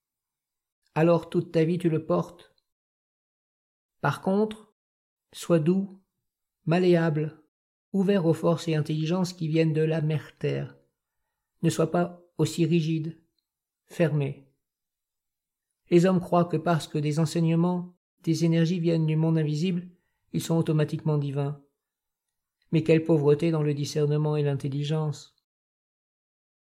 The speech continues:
C'est une conception totalement fausse et extrêmement dangereuse. Ce qui vient de la terre est toujours vivant, vrai,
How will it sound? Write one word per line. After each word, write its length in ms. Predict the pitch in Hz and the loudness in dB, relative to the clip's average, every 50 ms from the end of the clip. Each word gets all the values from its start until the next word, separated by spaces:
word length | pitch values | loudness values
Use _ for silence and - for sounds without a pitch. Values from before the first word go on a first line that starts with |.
| _ _ _ | _ _ _
C'est 200 | - - 170 160 | -4 -2 0 2
une 140 | 151 170 165 | 4 4 2
conception 500 | 156 160 160 156 - 160 147 - - 151 | 4 2 0 2 0 -2 -2 0 -2 -2
totalement 460 | 147 156 156 151 151 151 151 151 151 | -2 -2 -2 -2 -2 0 0 0 -2
fausse 300 | 147 - 170 170 160 160 | -2 -2 -2 -2 -2 -4
et 120 | 151 147 - | -6 -6 -2
extrêmement 680 | - 156 151 - - - - 147 143 147 143 147 147 147 | -2 -2 -2 -4 -10 -8 -6 -4 -2 -2 -2 -2 -2 -2
dangereuse. 800 | 135 135 139 135 143 147 147 151 165 160 160 156 151 - _ _ _ _ _ _ _ _ _ _ _ _ _ _ _ _ _ _ _ _ _ _ _ _ _ _ _ _ | -2 -4 -4 -4 -4 -4 -4 -4 -4 -4 -6 -8 -10 -14 _ _ _ _ _ _ _ _ _ _ _ _ _ _ _ _ _ _ _ _ _ _ _ _ _ _ _ _
Ce 140 | - - 175 | -6 -4 -4
qui 160 | 175 - 170 | -2 0 -2
vient 220 | 156 147 165 165 165 | 0 2 2 2 2
de 80 | 156 | 2
la 140 | 156 151 151 | 2 0 0
terre 220 | 147 196 196 185 | 0 -2 0 0
est 120 | 175 165 165 | 0 0 0
toujours 340 | - 160 147 151 156 151 147 | -2 -2 -2 -2 -2 -2 -2
vivant, 640 | 147 160 160 156 175 165 156 147 - - _ _ _ _ _ - | -2 -4 -4 -4 -4 -4 -4 -6 -10 -14 _ _ _ _ _ -8
vrai, 600 | 135 139 160 151 165 165 160 156 160 - - _ | -2 -2 0 2 2 0 0 -2 -4 -12 -20 _